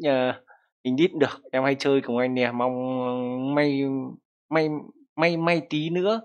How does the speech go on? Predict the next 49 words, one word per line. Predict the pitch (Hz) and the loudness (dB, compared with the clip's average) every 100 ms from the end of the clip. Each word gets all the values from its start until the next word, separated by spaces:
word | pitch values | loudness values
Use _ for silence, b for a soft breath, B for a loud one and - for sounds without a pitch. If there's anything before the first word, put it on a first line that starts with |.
| b b b _ _ | b b b _ _
Mãi | 139 190 | 2 2
không | 196 | 4
đủ | 160 113 | 4 4
vip. | 151 202 | 4 2
Ồ, | - 131 139 | 0 0 0
ok. | 123 131 139 - - | 0 0 0 -2 -8
Hy | 127 | 0
vọng | 135 113 | 2 2
là | 123 | 0
bạn | 117 104 | 0 0
hôm | 117 | 0
nay | 131 120 | 0 2
bạn | 104 | 0
chúng | - 127 | -4 -6
sẽ | 143 156 | -2 -2
đủ, | 139 98 107 | -2 -2 -2
à, | 113 110 123 127 | -2 -2 -4 -2
ra | 123 | 0
đen | 127 117 | 2 2
để | 101 | 0
mua | 120 | -2
vip. | 120 160 - _ _ _ _ _ _ | 0 0 -2 _ _ _ _ _ _
Anh | 131 139 | 2 4
Nam | 135 131 | 2 0
lại | 107 | 0
đây | 117 123 113 | 0 0 -2
dù | 117 113 110 110 - | -4 -6 -6 -10 -2
chưa | - | 4
bao | 165 156 | 8 8
giờ | 135 | 8
dính. | 117 123 131 | 6 2 0
Ồ, | 139 113 | -2 -4
xin | - 139 | -6 -6
lỗi | 147 | 0
các | 160 | 2
bạn | 139 | 4
là | 120 117 110 | 2 2 0
với | 113 139 | -2 -2
các | 160 | 2
bạn | 160 127 | 2 4
nào | 117 | 2
mà | 113 113 110 | 2 0 -2
chưa | - 151 | 2 4
bao | 139 | 4
giờ | 117 | 4
dính | 117 143 | 0 -2
thì | 165 113 110 b b b _ _ | -2 -4 -6 b b b _ _
các | - | -6
bạn | 127 | -4